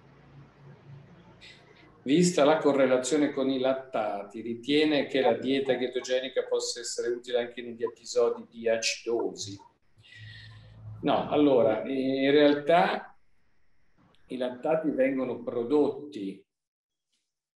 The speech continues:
da una glicolisi aerobia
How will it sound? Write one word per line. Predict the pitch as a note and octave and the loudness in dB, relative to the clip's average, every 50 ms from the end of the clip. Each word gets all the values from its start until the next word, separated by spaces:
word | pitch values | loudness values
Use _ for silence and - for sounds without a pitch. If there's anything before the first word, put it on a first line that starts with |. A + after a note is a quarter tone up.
| _ _ _ _ _ _ _ _ _ _ _ _ _ _ _ _ | _ _ _ _ _ _ _ _ _ _ _ _ _ _ _ _
da | _ B2 A2+ B2 A#2 A#2 A#2+ A#2 A#2+ - - - | _ -8 -4 -2 -2 0 -2 -4 -6 -10 -16 -16
una | - A2 A2+ A2 | -10 -6 -6 -4
glicolisi | G#2 A2 A2+ A2+ - - A#2 A#2+ C3 B2 A2+ A#2+ A#2 A#2+ A#2 - | -4 -4 -6 -6 -4 -2 0 2 2 2 2 2 2 2 2 -2
aerobia | - A#2 A2+ G2+ G2+ G2 G2 G#2+ G#2+ G#2 G#2 G#2 G2+ A2 A#2 A#2+ B2 C#3 D3 E3+ - | -4 -6 -6 -6 -4 -2 0 2 4 4 4 2 2 2 2 4 4 2 0 -2 -8